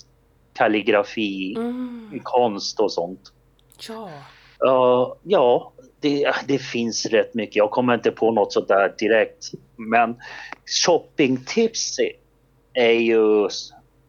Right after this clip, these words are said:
Speaker 1: till exempel att man kan köpa glasögon där väldigt billigt för de som behöver det.
Speaker 2: Jaha.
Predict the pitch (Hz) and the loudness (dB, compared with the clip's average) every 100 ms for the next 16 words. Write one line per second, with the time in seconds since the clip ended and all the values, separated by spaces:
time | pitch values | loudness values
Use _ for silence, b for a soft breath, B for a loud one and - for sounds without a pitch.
0 | - - _ _ - 123 107 - 107 - | -20 -20 _ _ -4 0 0 2 0 2
1 | 107 101 104 113 110 107 95 - 98 120 | 0 2 0 0 2 2 2 0 -2 2
2 | 131 135 92 - - 120 - 151 127 90 | 2 4 0 -2 0 2 2 2 0 -4
3 | 87 87 95 113 95 85 95 - 101 80 | -4 -2 0 0 0 0 -6 -4 -6 -6
4 | 87 82 - - - 104 98 98 95 90 | -10 -14 -18 -20 -8 -4 0 0 0 0
5 | 87 90 87 82 85 95 - _ _ _ | 2 2 2 2 -2 -2 -6 _ _ _
6 | _ - 160 - - 285 | _ -14 -14 -12 -8 -4